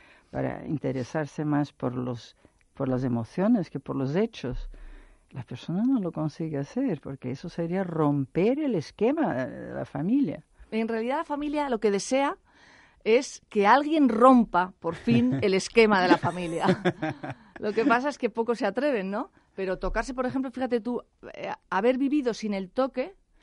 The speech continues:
Speaker 2: y luego empezar a manejar el toque, es que es un temazo ese.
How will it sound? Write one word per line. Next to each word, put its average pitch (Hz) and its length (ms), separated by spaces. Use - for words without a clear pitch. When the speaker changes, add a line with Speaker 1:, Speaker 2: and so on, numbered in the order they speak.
Speaker 2:
y 214 140
luego 226 340
empezar 196 380
a - 40
manejar 226 360
el 202 100
toque, 269 220
es 190 100
que 220 80
es - 80
un 254 140
temazo 214 400
ese. - 280